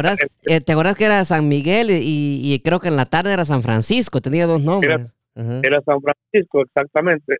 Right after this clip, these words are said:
Speaker 2: porque el director en la mañana era don Carlos, eh, Sandoval, eh, Calucho, que ha sido periodista también, o era periodista, o, eh, le gustaba la, la radio, el papá de Carlos Ramiro, él era el director de, del San Miguel y estaba el San Francisco también.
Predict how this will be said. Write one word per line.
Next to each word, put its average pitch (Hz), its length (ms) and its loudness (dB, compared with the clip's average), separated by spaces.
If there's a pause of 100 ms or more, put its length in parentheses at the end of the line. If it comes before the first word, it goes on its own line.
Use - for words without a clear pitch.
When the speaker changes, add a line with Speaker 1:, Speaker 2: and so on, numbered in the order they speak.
(140)
Speaker 2:
porque 151 260 0
el 151 60 0
director 147 580 2
en 151 140 0
la 147 80 2
mañana 147 520 0
era 156 260 4
don 127 200 0
Carlos, 147 520 2 (120)
eh, 123 260 2
Sandoval, 127 540 2 (140)
eh, 123 160 2
Calucho, 139 520 0
que 135 100 0 (160)
ha 135 100 0
sido 147 220 2
periodista 139 500 2
también, 151 320 0
o 139 260 4
era 135 160 2
periodista, 143 600 2
o, 135 140 2 (380)
eh, 165 160 0
le 151 100 4
gustaba 160 380 2
la, 139 100 0
la 135 160 2
radio, 165 420 2 (100)
el 143 80 -2
papá 131 260 0
de 147 180 2
Carlos 151 240 2
Ramiro, 143 460 2 (460)
él 143 140 2
era 175 260 4
el 139 160 0
director 135 500 0
de, 156 140 2 (120)
del 127 280 0
San 127 180 -2
Miguel 139 460 2
y 135 140 2
estaba 147 440 0 (140)
el 120 200 -2
San 120 140 -2
Francisco 123 500 -4
también. 151 360 0